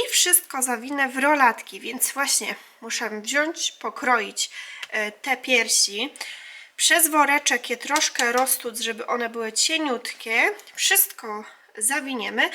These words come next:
ale najpierw oczywiście podsmażymy cebulkę z boczkiem i z pieczarkami, więc ja się zabieram za ogarnięcie tego. Podsmażam i jak już będzie gotowy farszyk, to wszystko zobaczycie.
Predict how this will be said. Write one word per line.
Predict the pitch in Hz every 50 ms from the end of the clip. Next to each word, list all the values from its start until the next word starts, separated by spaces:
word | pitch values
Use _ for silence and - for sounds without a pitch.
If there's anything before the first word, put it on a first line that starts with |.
| - - - - -
ale | 233 240 240 247
najpierw | 269 302 311 311 311 294 269
oczywiście | 240 254 240 240 - - -
podsmażymy | - - 233 - - 240 220 220 240 214 214 214
cebulkę | 220 - 247 226 247 254 247 233 226 - - 226 214 202
z | -
boczkiem | - 220 220 220 - - - 202 - -
i | 254 269 269
z | - -
pieczarkami, | - 277 269 - 269 262 - - 208 196 208 208
więc | - 233 226 -
ja | 285 320 -
się | - 330 269
zabieram | 285 240 226 226 254 233 220 - - - - - - - - -
za | - 294 330
ogarnięcie | 320 320 349 339 339 359 349 - 370
tego. | - 392 359 381 427 440 - - - - - -
Podsmażam | - 294 - - - 349 359 349 320 339 339 311 - -
i | -
jak | 269 277 269
już | 269 254
będzie | 247 254 254 247 233 233 226
gotowy | 233 226 - 226 208 220
farszyk, | - - 370 349 - - - 311 302 - -
to | _ - 226 226 240 - - - - - _ _ _ _ - -
wszystko | - - 247 - - - - 226
zobaczycie. | 233 220 202 208 208 - - - - -